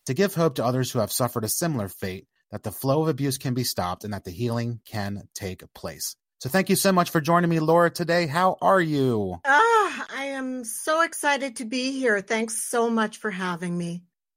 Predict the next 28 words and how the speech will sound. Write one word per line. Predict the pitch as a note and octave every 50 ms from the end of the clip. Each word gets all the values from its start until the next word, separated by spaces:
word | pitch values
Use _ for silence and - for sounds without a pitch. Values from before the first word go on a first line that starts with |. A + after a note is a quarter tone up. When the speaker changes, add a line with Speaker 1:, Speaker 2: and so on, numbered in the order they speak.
| _ _ _ _
Speaker 1:
The | C3
pleasure | C3 - C#3 C3+ C3 B2 A#2+
is | A2 G#2+
all | A#2+ A#2 A#2
mine. | A2+ A2+ A2+ A2 A2+ A2+ A#2
I'm | A2+ A#2 A#2
excited | A2 - - B2 A#2 A2
to | A#2+ A2
talk | - - A#2+ A#2+ A#2 -
to | - A#2
you. | A2+ A2+ A2+ A2
I | G#2+ A#2 B2 B2
was, | A2+ A#2 G#2 -
uh, | B2 G#2 A2+ G#2+
perusing | - - B2+ B2+ C3 B2+ B2+ B2+
through | B2 B2+ C#3 C3+
your | B2 A#2
website, | G#2+ A#2+ A#2+ A#2+ - - - A#2+ A#2 G#2+
which | G#2+ G#2+ - -
is, | A2 G2
of | G#2+ G2+
course, | - - A2+ A2+ A2 -
my | A2+ A2 G#2+ A#2
courage | - - A#2+ A2+ A2+ -
to | - A#2
tell | - - A#2 A2 A2
dot | G#2 A#2 G#2+ A2 -
com. | - A#2 A2 G#2 G#2 A2+ A2+